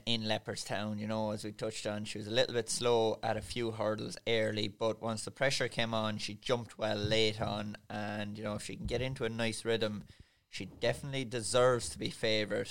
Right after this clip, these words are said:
Her, her form of that Grade One in Leopardstown seems to be well ahead of the next few in the betting. Rosie's Hollow, Royal Cahal and Galway's, you know, they all tie each other in from their Fairy House run.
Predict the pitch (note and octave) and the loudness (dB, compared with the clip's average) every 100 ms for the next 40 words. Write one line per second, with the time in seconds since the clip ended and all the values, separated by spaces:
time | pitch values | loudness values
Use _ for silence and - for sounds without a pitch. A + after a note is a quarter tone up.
0 | - A2 A2 G#2+ G#2+ A2 G#2 - A#2+ B2 | 0 2 4 4 2 0 -4 -4 0 2
1 | B2 A#2 A#2+ - - A2+ A2 A2 A2 G#2+ | 2 2 2 0 4 4 4 2 2 0
2 | G#2+ G#2+ A2+ - A2+ A2+ A2 - - _ | -2 -2 -4 -2 0 0 -2 -8 -16 _
3 | _ _ _ - - - - B2 A#2 A2+ | _ _ _ -20 -20 -18 -10 -10 -8 -4
4 | A2 A#2 A#2 A2 A2+ A2+ A2 - A2 G#2 | 2 6 6 6 4 4 4 0 -2 0
5 | A2 A#2 - A2+ A2+ G#2+ G#2+ A2+ - A2 | -2 -4 -2 -2 -2 -2 2 2 2 -2
6 | A2 A2+ A2 A2 - A2+ A2 A2 A2 G#2+ | -2 -2 -2 -2 0 2 2 2 2 2
7 | G#2+ G#2 G#2+ G#2+ G#2+ G#2 A2 A2 A2 A2 | -2 -2 0 0 -2 -6 -2 0 0 -2
8 | A2+ A2 A2 A2 G#2+ A2+ A2 A2 - A2 | -2 -6 -4 -2 2 4 4 0 0 0
9 | G#2+ G#2+ - A2+ - _ _ A2+ A2 A2+ | 0 -2 -4 -10 -10 _ _ 0 2 2
10 | G#2+ G#2 - - - - - - A#2+ A#2+ | 2 -2 -6 -20 -20 -20 -20 -2 2 2
11 | A2 - A2+ A2 G#2+ - B2+ B2+ A#2 A2 | 0 -4 -2 -4 -6 -2 2 2 2 0
12 | A2 A2 - A2+ A2+ A2+ G#2+ | -2 -2 -4 0 0 0 -4